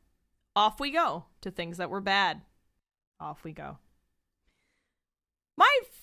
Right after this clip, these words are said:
fir-, the first thing that struck me about this book is, why do I care what this author thinks?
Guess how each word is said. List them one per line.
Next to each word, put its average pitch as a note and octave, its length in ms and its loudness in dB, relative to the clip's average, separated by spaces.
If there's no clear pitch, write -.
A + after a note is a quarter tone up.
fir-, E4 200 2
the C4 180 4
first A#4+ 380 2
thing F#4 140 -6
that C#4+ 120 -8
struck - 380 0
me C4+ 140 0
about A#3+ 260 4
this G#3+ 160 -2
book - 460 -6
is, C4+ 600 -2
why D4 220 6
do G4+ 160 2
I F4+ 140 8
care D#4 320 -2
what A3 140 -2
this - 180 -2
author G#3+ 320 2
thinks? - 540 -16